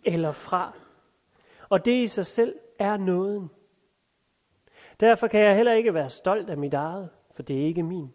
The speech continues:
fortjeneste. Jeg kan heller ikke være stolt over, at Gud elsker mig, for det er heller ikke min fortjeneste. Men jeg kan være stolt af, når Gud vælger at bruge mig til at gøre sin gode gerning.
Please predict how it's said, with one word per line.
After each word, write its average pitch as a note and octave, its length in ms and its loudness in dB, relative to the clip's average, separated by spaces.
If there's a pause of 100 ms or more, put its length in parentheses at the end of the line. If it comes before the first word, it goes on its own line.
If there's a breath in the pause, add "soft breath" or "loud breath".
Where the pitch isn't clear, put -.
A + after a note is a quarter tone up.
fortjeneste. - 680 -16 (1080 loud breath)
Jeg F#3 120 2
kan G3 120 4
heller A#3 200 6
ikke A3 200 2
være D#3+ 140 0
stolt A3 420 -2
over, F3 260 0
at D#3 200 -2
Gud A#3 180 -6
elsker F#3+ 400 -2
mig, D#3 280 -10 (680)
for - 100 -20
det C#4 120 -8
er A3 40 -4
heller F3 240 -4
ikke E3 160 -8
min D3 280 -8 (240)
fortjeneste. D#3+ 720 -14 (2000)
Men D3 140 2
jeg D3+ 140 2
kan D#3 120 -4
være D#3+ 140 -2
stolt G#3+ 380 -4
af, E3 300 -16 (560 soft breath)
når E3+ 160 2
Gud A3 280 0
vælger G3 480 4
at E3 80 -4
bruge F#3+ 320 -2
mig E3 280 -8 (280)
til - 160 -4
at A#2+ 120 -4
gøre D3+ 300 -2
sin D#3 280 -10
gode D#3 260 -10
gerning. D3 420 -12